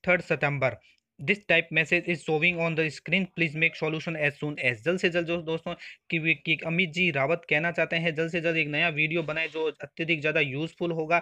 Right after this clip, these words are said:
क्योंकि हमारी एंड डेट तीन सितंबर आ रही है। इसी प्रकार नेहा जैन कह रही है, "सर, मॉड्यूल फ़ाइव स्टार्ट नहीं हो रहा है, enrollment ended on तीन सितंबर ये लिखा आ रहा है।"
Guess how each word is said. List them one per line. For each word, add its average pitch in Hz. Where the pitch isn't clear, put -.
क्योंकि 170
हमारी 160
एंड 160
डेट 160
तीन 175
सितंबर 151
आ 131
रही 131
है। 135
इसी 139
प्रकार 180
नेहा 156
जैन 156
कह 160
रही 165
है, 170
"सर, 170
मॉड्यूल 151
फ़ाइव 156
स्टार्ट 151
नहीं 165
हो 170
रहा 175
है, 180
enrollment 170
ended 156
on 156
तीन 165
सितंबर 151
ये 151
लिखा 143
आ 127
रहा 131
है।" 127